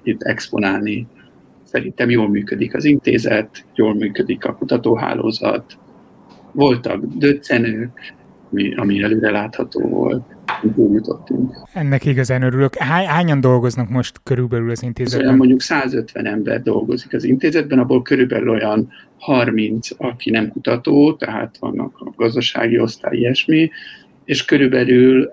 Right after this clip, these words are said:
Speaker 1: a, a kutatói állományból olyan körülbelül a fele, akik, akik, ö, ö,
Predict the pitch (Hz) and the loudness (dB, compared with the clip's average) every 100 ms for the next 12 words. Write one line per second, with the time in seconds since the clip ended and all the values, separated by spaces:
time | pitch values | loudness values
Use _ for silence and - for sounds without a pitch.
0 | - 131 127 127 - - - 120 123 - | -8 -4 -4 -4 -10 -6 0 0 -2 -4
1 | 117 117 131 131 - _ 135 135 135 123 | 0 2 2 0 -6 _ -2 0 0 0
2 | 127 127 127 117 117 - _ 131 120 117 | 0 2 4 4 2 -4 _ 0 0 0
3 | 120 127 110 110 - 104 98 101 - - | 0 2 0 0 -2 0 0 -2 -8 -14
4 | - - - 123 127 135 - 117 - - | -14 -16 -12 -8 -6 -6 -4 -2 -2 -8
5 | - - _ _ _ _ _ - 127 110 | -20 -20 _ _ _ _ _ -6 -2 0